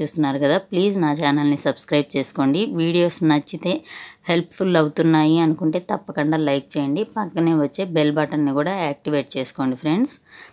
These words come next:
ఇది వచ్చేసి టమోటో అండి, పల్ప్తో సహా తీసుకోండి. పల్ప్తో సహా తీసుకున్న టమోటో గుజ్జుని, జ్యూస్ కాదండి,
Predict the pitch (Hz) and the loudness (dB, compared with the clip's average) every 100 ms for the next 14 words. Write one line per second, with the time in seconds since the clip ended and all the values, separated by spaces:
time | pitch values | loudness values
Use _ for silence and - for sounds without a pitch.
0 | _ - 165 160 156 160 156 196 285 349 | _ -2 2 2 2 0 -2 0 -2 -2
1 | _ _ _ _ _ _ _ _ _ _ | _ _ _ _ _ _ _ _ _ _
2 | _ _ _ _ _ - 160 165 202 190 | _ _ _ _ _ 0 2 4 2 2
3 | 160 151 220 - 175 175 180 - 190 185 | 4 4 2 -2 0 0 0 -2 -2 -2
4 | 156 165 180 156 160 - 143 143 220 220 | -2 -4 -4 -6 -6 -6 -4 -2 -4 -4
5 | 190 160 - 190 - 160 170 180 160 - | -6 -6 -6 -4 -4 -4 -4 -6 -6 -6
6 | 151 165 185 - 151 160 160 156 139 151 | -2 -2 -2 0 2 2 2 0 0 -4
7 | 147 160 156 185 240 160 156 170 - - | -2 2 2 2 0 -2 -2 -2 -4 -2
8 | 147 143 139 151 | -2 -2 -4 -4